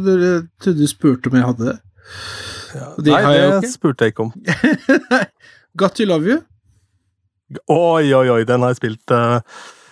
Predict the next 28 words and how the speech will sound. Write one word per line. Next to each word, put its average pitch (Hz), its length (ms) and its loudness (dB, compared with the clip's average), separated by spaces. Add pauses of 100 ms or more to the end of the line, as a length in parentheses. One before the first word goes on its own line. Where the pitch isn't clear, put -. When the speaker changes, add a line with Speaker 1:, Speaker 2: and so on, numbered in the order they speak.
(180)
Speaker 2:
eh, 120 200 -2
spilt, 117 440 -4
eh, 127 260 2
mye, 120 220 0
den, 127 300 0
og, 120 320 2 (240)
um, 123 160 4 (760)
eh, 117 220 -2
den 117 240 2
Sean 123 300 -2
Kingston 117 500 -4
med 120 80 2
Nicki 113 160 -2
Minaj, 117 380 0 (100)
Letting 123 500 0
Go, 120 340 -2 (200)
Duty 120 400 -2
Love. 131 400 0
Speaker 1:
Yes. 117 560 -4
Speaker 2:
Den 127 160 0
også 131 300 -2 (140)
er 117 40 -4
fin. 113 260 -6
Got 131 220 0
to 156 80 2
Love 117 240 0
You, 180 160 0
ja, 151 80 -6